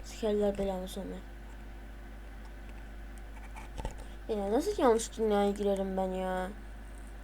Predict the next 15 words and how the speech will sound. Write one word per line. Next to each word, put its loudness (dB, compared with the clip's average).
İki -6
saat 4
bir 0
daha 10
uğraşacağım 4
şimdi. -4
Geri 6
dünya 6
tıkladığından 2
emindim 6
oysa -4
ki. -10
Ne -4
konuştu -4
bu? -2